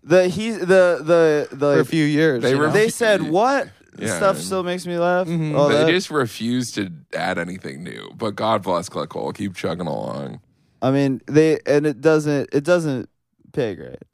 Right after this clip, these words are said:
Speaker 1: Right. I mean, that
Speaker 3: No.
Speaker 1: was all, all of the Onion stuff is always, like, I guess, like, that, that's, like, the, I f-, it's, like, it's something that's so ubiquitous and, like, so many people see it, but then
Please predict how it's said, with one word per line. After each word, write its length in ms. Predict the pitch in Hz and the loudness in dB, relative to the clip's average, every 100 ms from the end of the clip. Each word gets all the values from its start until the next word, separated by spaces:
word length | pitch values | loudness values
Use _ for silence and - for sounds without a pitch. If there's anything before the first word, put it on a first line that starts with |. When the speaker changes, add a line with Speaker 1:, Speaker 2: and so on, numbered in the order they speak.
| _ _ _ _ _ _ - | _ _ _ _ _ _ -4
Speaker 1:
Right. 200 | 107 101 | -2 0
I 100 | - | 0
mean, 140 | 160 170 | 2 4
that 80 | 185 | 4
Speaker 3:
No. 60 | |
Speaker 1:
was 120 | 208 | 4
all, 160 | 196 185 | 2 4
all 220 | 180 190 | 4 4
of 100 | 202 | 2
the 100 | 190 | 2
Onion 380 | 147 165 160 156 | 2 0 -2 -4
stuff 300 | - 156 139 | 0 0 0
is 100 | 135 | 0
always, 480 | 127 135 135 131 139 | 2 4 4 2 0
like, 380 | 123 110 - _ _ _ _ _ _ _ _ | 0 0 -6 _ _ _ _ _ _ _ _
I 80 | 160 | -2
guess, 180 | 240 247 | -2 0
like, 160 | 214 190 | 0 2
that, 240 | 185 185 | 2 0
that's, 300 | 147 170 - | 0 0 2
like, 220 | 175 151 - _ _ _ _ _ _ | 0 0 -4 _ _ _ _ _ _
the, 360 | 143 151 139 - _ _ | 4 6 4 0 _ _
I 100 | 156 | -2
f-, 120 | 170 | -2
it's, 380 | - 180 180 - | -8 -8 -8 0
like, 280 | 190 165 - - - _ - - _ _ _ - | 0 0 -6 -20 -20 _ -18 -18 _ _ _ 0
it's 200 | 160 - | 0 0
something 460 | - 185 180 190 | -4 -4 -2 -2
that's 200 | 180 151 | 0 -2
so 320 | - - 156 160 | -4 2 4 4
ubiquitous 760 | 156 131 139 143 139 135 127 | 2 0 0 2 4 4 0
and, 180 | 127 120 | -6 -4
like, 200 | 117 110 | -4 -4
so 320 | - - 143 143 | -4 -2 0 0
many 180 | 135 | 0
people 320 | 123 135 117 113 | 0 -2 -2 -2
see 220 | 131 120 | 0 0
it, 80 | 107 | 2
but 140 | 117 | 2
then 420 | 117 117 113 107 | 2 2 0 -6